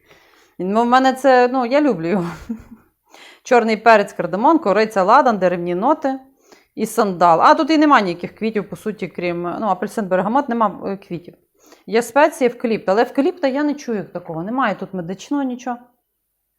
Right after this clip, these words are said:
Для мене це все копчене. А Дем'ян взагалі каже, що це копчений сир.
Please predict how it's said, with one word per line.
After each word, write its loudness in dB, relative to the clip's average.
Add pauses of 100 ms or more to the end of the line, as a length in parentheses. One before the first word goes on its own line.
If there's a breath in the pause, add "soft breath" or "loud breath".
(300)
Для -2
мене 2
це -2
все 0 (260)
копчене. -4 (220)
А -6
Дем'ян -2
взагалі 0
каже, -10
що -18
це -20
копчений -12
сир. -16